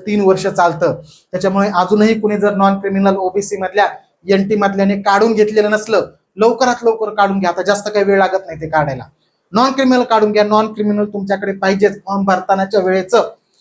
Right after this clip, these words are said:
लक्षात ठेवा, ते कंपल्सरी आहे महाज्योतीवाल्यांसाठी सांगतो हा. हे एससी, एसटी साठी नॉन क्रिमिनल नसतं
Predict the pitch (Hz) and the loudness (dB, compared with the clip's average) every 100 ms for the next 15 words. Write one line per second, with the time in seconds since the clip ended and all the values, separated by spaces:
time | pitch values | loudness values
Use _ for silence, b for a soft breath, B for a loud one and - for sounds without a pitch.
0 | _ - 202 208 202 202 190 190 202 202 | _ -6 -2 0 0 2 2 0 -2 0
1 | 202 196 214 180 - - _ 170 196 214 | 0 2 2 2 -2 -12 _ -4 0 2
2 | 208 208 196 190 180 165 160 156 143 208 | 2 2 2 0 -2 -6 -6 -8 -2 0
3 | 214 - _ _ _ - 208 208 208 214 | 0 -4 _ _ _ 2 4 4 2 0
4 | 220 208 214 202 196 196 190 190 185 180 | 0 0 0 -2 -2 0 0 0 -4 -2
5 | 185 233 285 - 160 | 0 2 2 0 -2